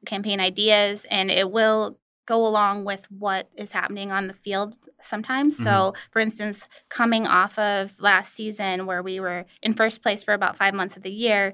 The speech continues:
Speaker 2: Right.
Speaker 1: we took our cue from the players. You know, they talked a lot about redemption and getting back after it the next year. And so we came out of the gates kind of bold. Quickly, we saw that that wasn't really the team that was on the field. So we changed course a little bit
Speaker 2: Mm-hmm.
Speaker 1: and, you know,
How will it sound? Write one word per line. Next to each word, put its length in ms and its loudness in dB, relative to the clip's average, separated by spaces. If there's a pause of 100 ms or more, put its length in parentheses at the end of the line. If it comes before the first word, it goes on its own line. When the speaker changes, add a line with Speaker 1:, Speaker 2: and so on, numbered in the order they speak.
Speaker 2:
Right. 220 -6
Speaker 1:
we 200 -8
took 260 -2
our 80 10
cue 220 -10
from 160 -10
the 80 -8
players. 520 -2
You 60 -12
know, 180 -10
they 140 -10
talked 240 -12
a 60 -6
lot 180 -4
about 240 -2
redemption 640 -2
and 200 -6
getting 240 -6
back 280 0
after 300 -2
it 100 -4
the 80 -8
next 360 -2
year. 240 0
And 220 -2 (200)
so 160 2
we 100 2
came 280 2
out 160 4
of 100 -2
the 80 -8
gates 340 -4
kind 280 -2
of 80 -8
bold. 480 0 (240)
Quickly, 600 0 (180)
we 80 -2
saw 220 4
that 140 -10
that 140 4
wasn't 320 -2
really 220 -2
the 100 -10
team 400 -6
that 140 -4
was 340 -8 (160)
on 120 4
the 80 -4
field. 400 -2
So 120 4
we 120 2
changed 320 -4
course 420 2
a 100 0
little 220 0
bit 180 0
Speaker 2:
Mm-hmm. 140 0
Speaker 1:
and, 380 -2
you 100 -8
know, 240 -4